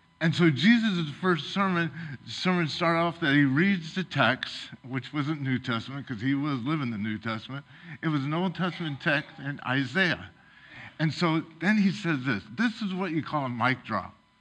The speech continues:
if they had mics during Jesus. So it says he was looking at a scroll, and in the scripture that we heard, he was looking for it, and then he began to read.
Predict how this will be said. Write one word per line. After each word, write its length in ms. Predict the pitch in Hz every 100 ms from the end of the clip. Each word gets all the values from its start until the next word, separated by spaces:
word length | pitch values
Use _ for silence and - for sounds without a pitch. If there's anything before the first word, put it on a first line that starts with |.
| _ _ _ _
if 80 | 123
they 100 | 131
had 220 | 143 139
mics 680 | 123 120 110 113 - - 135 131
during 260 | 110 120 107
Jesus. 500 | 117 123 101 - - - - - - - -
So 160 | 190 185
it 160 | 185
says 460 | 127 147 226 202 165
he 80 | 190
was 140 | 160
looking 300 | 156 202 214
at 120 | 196
a 60 | 180
scroll, 680 | - - 165 127 107 131 135 - - - - - - - - - _ _ _ _ _ _ - - - -
and 260 | 170 165 160
in 220 | - 180
the 80 | 196
scripture 440 | - 220 226 208 156
that 140 | 143
we 100 | 143
heard, 320 | 139 139 139 139 - -
he 120 | 165
was 140 | 160
looking 500 | 143 180 226 196 151
for 360 | 110 113 110 110
it, 60 | 113 - _ -
and 140 | 143 160
then 140 | 165
he 60 | 165
began 380 | 139 135 151
to 60 | 143
read. 480 | 139 151 131 101